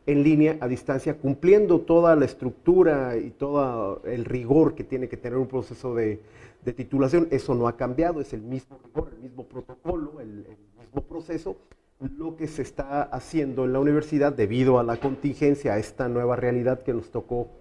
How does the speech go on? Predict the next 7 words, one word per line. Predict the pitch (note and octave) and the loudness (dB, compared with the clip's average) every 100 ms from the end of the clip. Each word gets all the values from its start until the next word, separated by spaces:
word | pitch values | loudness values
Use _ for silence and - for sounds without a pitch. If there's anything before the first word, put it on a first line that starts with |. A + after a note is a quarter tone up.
| - | 0
vivir, | E3 E3 F3+ | 2 2 2
es | C#3+ C#3 | 0 -4
poder | - B2+ B2+ B2+ - | -4 -4 -2 -4 -6
ofrecer | C3+ B2 B2+ A#2+ E3 D#3 - - _ | -6 -6 -4 -2 0 0 -2 -20 _
a | A#2 | -8
nuestra | A2+ - A#2+ | -6 -8 -8
comunidad | A#2+ B2+ C3 D3 D3 | -4 0 4 4 4